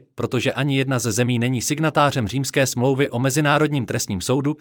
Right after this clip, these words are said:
tak U S A byly štěstím bez sebe a argumentovali, že je to tak správně, protože Putin je prý zločinec, žádné námitky o tom,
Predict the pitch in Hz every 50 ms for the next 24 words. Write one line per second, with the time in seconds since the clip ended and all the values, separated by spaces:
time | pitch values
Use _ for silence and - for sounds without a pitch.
0 | - _ _ - 107 - - 131 170 180 - - 170 170 151 165 156 - - -
1 | 170 - - - 170 151 143 143 - - 165 165 165 160 - 113 113 - 123 143
2 | 147 165 170 165 156 151 160 151 151 147 151 147 - _ 113 113 139 143 143 151
3 | - 113 - - - - 135 147 151 156 156 156 156 156 - - 123 - 131 113
4 | 120 113 - 175 170 - 190 190 175 170 165 160 131 - - - 135 - 175 151
5 | - - - - - - 104 98 139 151 156 151 156 147 135 131 139 143 147 143
6 | - - - - 214 - - 120 95 85